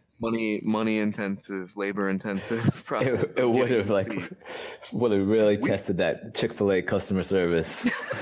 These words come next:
Speaker 2: <laughs>
Speaker 1: <laughs> I mean, look,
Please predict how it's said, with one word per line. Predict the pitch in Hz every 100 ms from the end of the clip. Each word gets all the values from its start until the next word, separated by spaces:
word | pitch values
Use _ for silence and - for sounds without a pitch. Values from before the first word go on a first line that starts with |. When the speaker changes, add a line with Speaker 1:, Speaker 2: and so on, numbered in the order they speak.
| - 392 -
Speaker 2:
<laughs> |
Speaker 1:
<laughs> | 370 - 208 - - _ - - _ - _ - _ _ _ _ _ _ _ _ _ _ - - 359 - 180
I | 123
mean, | 127 131 131
look, | 127 117